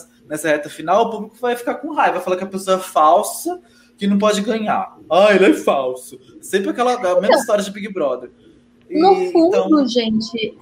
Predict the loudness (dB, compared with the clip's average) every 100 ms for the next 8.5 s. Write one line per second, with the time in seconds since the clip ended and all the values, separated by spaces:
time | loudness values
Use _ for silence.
0 | _ -4 -4 0 2 2 0 2 4 4
1 | 2 -2 -4 -6 -8 -4 2 2 2 2
2 | 0 0 -2 -4 -4 -4 -2 2 2 2
3 | 0 0 -2 -2 -4 -6 -10 _ _ 0
4 | 0 0 -4 -2 -2 0 -2 -2 0 0
5 | 0 -2 -4 2 2 2 -6 -2 0 0
6 | -2 -4 -4 2 2 2 -2 -8 -4 0
7 | 2 0 0 -2 0 0 0 -2 -6 -8
8 | -10 -6 -4 0 0